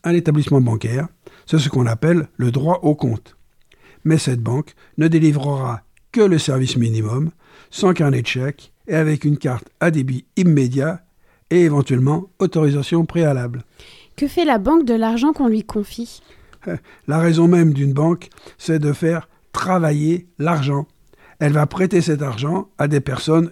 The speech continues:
Speaker 1: qui en ont besoin, et ce, contre une rémunération, c'est-à-dire un taux d'intérêt, qui dépend du risque que la banque de ne pas retrouver son argent.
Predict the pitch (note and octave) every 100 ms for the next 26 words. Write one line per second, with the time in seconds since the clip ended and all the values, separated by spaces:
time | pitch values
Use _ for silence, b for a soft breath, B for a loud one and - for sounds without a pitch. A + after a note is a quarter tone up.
0 | _ - E3 C3+ A#2 G#2+ A2 C3 G3+ b
1 | b b A#2 - D3 G#3+ b b b -
2 | D#3 C#3+ B2+ C3+ B2+ B2 G2 G2+ B2+ D#3
3 | - _ b - C3 A2+ A2+ D#3 F3 -
4 | D#3+ D#3+ C3+ A2+ G#2+ - A#2 G3 b b
5 | b b F3 D#3+ D3+ D3 C#3+ C3 D#3+ F3
6 | D3+ C#3 B2+ B2+ F3+ G3 B B B B
7 | C#3+ D#3 D#3 E3+ C3+ C#3 F3 F3 E3 F#3
8 | F3 D#3+ C3 A#2+